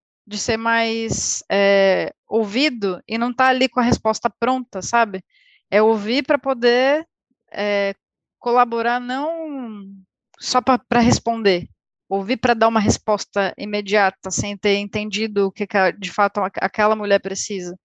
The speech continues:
Às vezes ela tá só querendo ser ouvida, de fato. Então, é, é, é mais nesse sentido, é no um pra um, porque senão, se, se quiser fazer alguma coisa grandiosa, aí a gente vai em-, chegar no ponto da utopia.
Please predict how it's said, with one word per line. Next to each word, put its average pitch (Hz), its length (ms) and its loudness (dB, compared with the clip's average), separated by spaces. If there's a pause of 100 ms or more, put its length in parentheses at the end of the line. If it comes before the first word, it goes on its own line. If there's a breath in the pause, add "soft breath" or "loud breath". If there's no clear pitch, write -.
(260 soft breath)
Às 269 120 2
vezes 254 100 0
ela 247 120 4
tá 220 120 -2
só 214 180 -2
querendo 202 360 -6
ser 202 180 -2
ouvida, 190 440 -4
de 175 100 -10
fato. - 380 -2 (680 soft breath)
Então, 214 180 2
é, 214 260 2
é, 214 300 -4
é 214 40 0
mais 214 280 -2
nesse 233 160 -2
sentido, 240 420 -4
é 208 60 0
no 220 200 -2
um 240 140 -2
pra 240 240 2
um, 240 220 -4
porque 254 580 2
senão, 269 720 -2
se, - 120 -8 (160)
se - 140 -12
quiser 269 220 2
fazer 277 260 2
alguma 233 240 2
coisa 208 320 0
grandiosa, 220 1200 0 (520 soft breath)
aí 196 240 2
a 208 80 2
gente 226 240 -8
vai 220 320 2
em-, 220 600 -6 (200)
chegar 226 340 2
no 226 80 0
ponto 226 240 -6
da 220 100 0
utopia. 220 600 -2